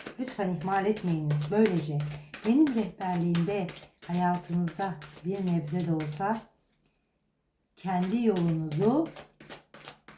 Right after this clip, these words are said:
bulmaya yaklaşmış olursunuz. Evet, şimdi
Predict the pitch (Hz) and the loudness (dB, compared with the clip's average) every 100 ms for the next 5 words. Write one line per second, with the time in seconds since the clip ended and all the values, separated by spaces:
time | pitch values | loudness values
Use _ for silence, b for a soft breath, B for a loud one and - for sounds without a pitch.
0 | - - 160 190 175 165 170 185 220 214 | -18 -10 -2 0 2 2 2 2 2 2
1 | 180 170 - 165 - 156 202 - - 160 | -2 -2 -2 -4 -4 -4 -4 -6 -8 -4
2 | 151 151 - 147 147 147 - - - - | -2 -4 -6 -2 0 0 -2 -10 -16 -20
3 | - - - 80 - - - - - - | -20 -20 -20 -20 -20 -20 -20 -20 -16 -16
4 | - - 202 208 156 - - 220 175 151 | -16 -10 -2 0 0 -4 -8 -4 0 2
5 | 151 | 2